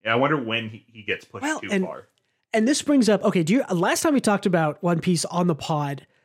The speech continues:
Speaker 2: do you remember we speculated, I think it was about, um,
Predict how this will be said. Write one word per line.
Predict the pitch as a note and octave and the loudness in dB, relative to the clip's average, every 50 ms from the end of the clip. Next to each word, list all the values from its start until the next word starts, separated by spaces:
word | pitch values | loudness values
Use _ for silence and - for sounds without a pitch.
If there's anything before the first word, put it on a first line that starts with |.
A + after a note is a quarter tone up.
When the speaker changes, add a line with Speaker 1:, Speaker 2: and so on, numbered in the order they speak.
| _ _ _ _ _ - | _ _ _ _ _ -2
Speaker 2:
do | E3 | 2
you | E3+ F3+ | 4 4
remember | F3+ F#3+ A3+ C4 C4 C4 A#3+ | 6 6 6 6 6 4 4
we | A3 G#3+ | 4 2
speculated, | - - - G#3+ G3 F#3+ - G3 F3 F#3 F3+ F3 E3 E3+ E3 D#3+ - | 0 2 2 0 0 2 2 2 4 4 4 4 4 4 2 2 0
I | E3 | -4
think | D#3+ - C#4+ D4+ C#4+ - | -2 2 2 2 2 2
it | A#3 | 0
was | F3+ G#3 G3+ F3+ E3 - | 2 2 2 2 0 -2
about, | E3+ D3 C#3 D#3+ D#3 D#3 D#3 D#3 - - - - - _ _ _ - | -4 -4 -2 -2 0 0 0 -2 -4 -8 -12 -12 -14 _ _ _ -6
um, | D#3 D#3 D3 C#3+ C#3+ C#3 C#3 C3 | -4 -2 0 0 0 -2 -4 -6